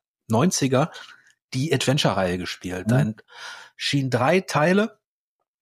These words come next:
Speaker 1: ähm, als klassische Point-and-Click-Abenteuer, also sowas wie Monkey Island und Co., ähm, bei Psygnosis, glaube ich,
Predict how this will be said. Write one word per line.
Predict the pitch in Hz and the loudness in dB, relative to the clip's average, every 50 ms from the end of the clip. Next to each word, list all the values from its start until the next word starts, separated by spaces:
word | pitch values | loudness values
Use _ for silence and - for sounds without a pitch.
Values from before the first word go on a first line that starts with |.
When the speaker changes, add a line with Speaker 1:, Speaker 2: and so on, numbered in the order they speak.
| - - - | -14 -6 0
Speaker 1:
ähm, | 135 120 113 123 - | 0 0 0 0 0
als | 127 127 127 - - | 0 0 0 -2 -4
klassische | - - 139 160 165 - 175 - - 147 127 | -2 0 0 0 2 0 0 0 0 -2 -2
Point-and-Click-Abenteuer, | - - - 156 175 202 190 - 160 156 - - 175 202 - - 160 160 160 160 160 147 - 165 160 156 156 156 | -2 -2 0 2 2 2 2 0 -4 -4 -2 0 0 0 0 0 0 0 2 2 0 -2 0 0 2 2 2 2
also | 156 127 113 104 | 0 0 -2 -2
sowas | 104 117 123 123 117 - | -4 -4 -2 -2 -4 -4
wie | 117 104 | -4 -4
Monkey | 113 120 117 110 127 120 | -2 -2 -2 0 0 0
Island | 135 147 165 156 143 131 | 2 2 2 2 0 0
und | 143 131 | -4 -4
Co., | - - 143 143 135 - - - - - - - - - - - - - | -2 -2 -2 -2 -2 -4 -12 -18 -16 -16 -14 -14 -14 -14 -14 -14 -8 -4
ähm, | 120 120 117 113 110 110 - | -2 0 0 0 -2 -2 0
bei | - 110 110 | 2 0 0
Psygnosis, | 110 - - 120 113 - 110 107 113 160 175 - 180 160 - | 2 0 0 0 0 0 0 0 0 0 2 2 0 -2 -2
glaube | - 143 135 139 156 147 151 | 0 0 2 2 4 4 2
ich, | 170 175 190 - - - | 4 2 2 0 -2 -12